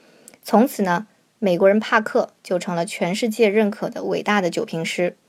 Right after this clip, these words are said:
不论是收藏、拍卖，还是做期货，帕克评分呢，都成为了最重要的因素。一九八二年的拉菲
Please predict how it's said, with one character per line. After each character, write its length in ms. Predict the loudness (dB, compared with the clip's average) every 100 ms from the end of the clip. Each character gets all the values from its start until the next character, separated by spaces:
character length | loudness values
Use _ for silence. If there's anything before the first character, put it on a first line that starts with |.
| _ _ _ _ -20 -20 -20 -8
不 140 | 2 4
论 160 | 4
是 120 | 2
收 200 | 2 2
藏、 400 | 2 0 0 0
拍 200 | -2 0
卖， 340 | 2 2 0 -2
还 260 | -10 -6 -6
是 100 | -2
做 140 | -2
期 200 | 0 -2
货， 280 | 2 2 2 -4 _ _ -10
帕 220 | 0 0
克 160 | 2 -2
评 240 | -2 -2
分 180 | 0 0
呢， 200 | 0 -4 -2
都 120 | -2
成 180 | 0 -2
为 100 | -2
了 120 | 0
最 140 | 2
重 180 | 2 2
要 140 | 0
的 80 | -2
因 180 | -2 -4
素。 280 | -4 -6 -8 _ _ _ _ _ _ _
一 140 | -2 4
九 160 | 4
八 180 | 4 4
二 120 | 4
年 160 | 2 0
的 80 | 0
拉 160 | 0
菲 340 | 0 0 0